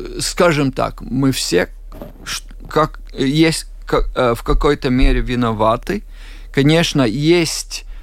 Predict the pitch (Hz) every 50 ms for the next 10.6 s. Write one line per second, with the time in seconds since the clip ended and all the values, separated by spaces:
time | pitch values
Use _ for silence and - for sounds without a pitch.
0 | - - - - - - - - 120 117 117 117 113 110 113 120 113 147 151 160
1 | 156 131 120 - 123 110 - - 147 147 139 127 117 113 120 127 143 151 147 123
2 | 131 113 104 101 123 131 127 127 113 110 104 101 117 139 135 127 - - - -
3 | - - 123 - - - - 127 110 113 110 104 104 98 107 117 117 - - -
4 | - 120 123 120 117 113 - - - 101 - - - - - - - - - -
5 | 131 120 113 127 127 123 120 117 - 120 113 113 - - - 113 113 113 - -
6 | 120 120 110 - 123 120 117 117 113 107 - 135 147 156 156 143 127 - - -
7 | - - - - - - - - - - - - - - - - 160 165 185 180
8 | - - 131 120 - 123 127 117 - - - 113 107 113 120 127 120 117 117 117
9 | 113 110 104 - - 123 120 117 - 139 135 131 127 127 123 - - - 123 117
10 | 117 - - - - - - - - 151 135